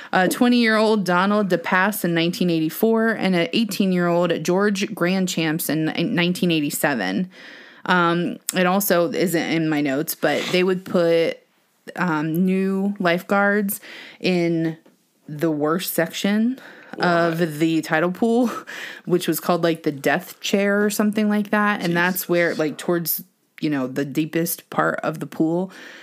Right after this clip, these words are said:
Speaker 1: So they would have to save everybody.
Speaker 2: Oh my God.
Speaker 1: It was like a,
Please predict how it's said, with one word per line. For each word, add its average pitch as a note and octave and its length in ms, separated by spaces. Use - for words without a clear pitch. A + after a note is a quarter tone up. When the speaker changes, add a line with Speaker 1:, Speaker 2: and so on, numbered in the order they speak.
Speaker 1:
So - 140
they E3+ 120
would E3+ 120
have D#3 180
to D#3 80
save D3+ 380
everybody. A#2+ 680
Speaker 2:
Oh A2+ 160
my - 160
God. F#2+ 180
Speaker 1:
It F#3+ 80
was F3 160
like D#3 240
a, D3+ 280